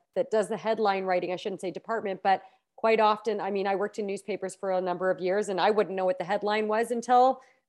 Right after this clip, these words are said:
you saw it in the paper the next day. And sometimes, unfortunately,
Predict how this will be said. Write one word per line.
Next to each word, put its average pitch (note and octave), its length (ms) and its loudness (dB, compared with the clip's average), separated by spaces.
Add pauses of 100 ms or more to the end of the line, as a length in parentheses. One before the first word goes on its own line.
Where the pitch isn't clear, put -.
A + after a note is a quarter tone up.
you G#3+ 180 2
saw B3+ 240 6
it G3+ 60 4
in G3+ 120 2
the G3 60 -2
paper G3+ 320 -2
the F#3 120 -2
next F3+ 300 -6
day. F#3 380 2
And G3 440 -4
sometimes, A#3 640 -6
unfortunately, G#3+ 800 -4